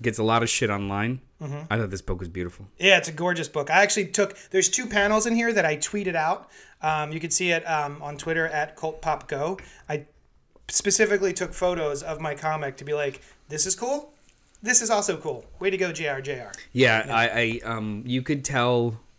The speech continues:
Speaker 1: he's been around for a gajillion years. You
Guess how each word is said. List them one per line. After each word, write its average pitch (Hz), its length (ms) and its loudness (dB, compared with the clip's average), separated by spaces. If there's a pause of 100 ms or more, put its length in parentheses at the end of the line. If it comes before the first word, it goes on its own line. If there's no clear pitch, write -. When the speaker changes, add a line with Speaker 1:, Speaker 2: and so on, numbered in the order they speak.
(1040)
Speaker 1:
he's 180 160 4
been 156 120 2
around 117 240 2
for 104 300 0 (140)
a 107 220 0
gajillion 92 480 -4
years. 80 340 -14
You 104 60 -6